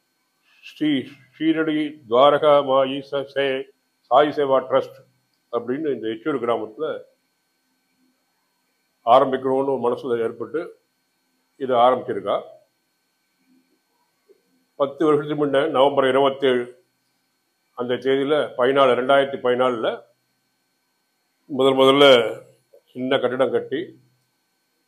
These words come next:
அப்பவே இந்த சாய்பா-, சாய்பா அண்ணா இங்க கும்பாபிஷேகம் பண்ணாரு ஒரே நாள்ல. அதுக்கப்புறம் development பண்ணி ஒவ்வொன்றா பிள்ளையாரு, இந்த பக்கத்துல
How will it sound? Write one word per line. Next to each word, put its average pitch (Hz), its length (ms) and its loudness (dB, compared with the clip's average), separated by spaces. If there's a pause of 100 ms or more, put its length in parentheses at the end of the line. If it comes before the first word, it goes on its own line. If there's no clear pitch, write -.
(160)
அப்பவே 160 400 6
இந்த 139 140 6 (960)
சாய்பா-, 127 400 6
சாய்பா 123 400 4
அண்ணா 113 180 -4 (560)
இங்க 113 160 0 (1160)
கும்பாபிஷேகம் 123 580 2
பண்ணாரு 104 280 -12 (200)
ஒரே 120 140 -2 (120)
நாள்ல. 110 240 -6 (1200)
அதுக்கப்புறம் 165 600 0
development 151 500 2
பண்ணி 143 180 -4 (100)
ஒவ்வொன்றா 139 360 -2 (760)
பிள்ளையாரு, 131 460 0 (480)
இந்த 120 140 -10
பக்கத்துல 123 320 -8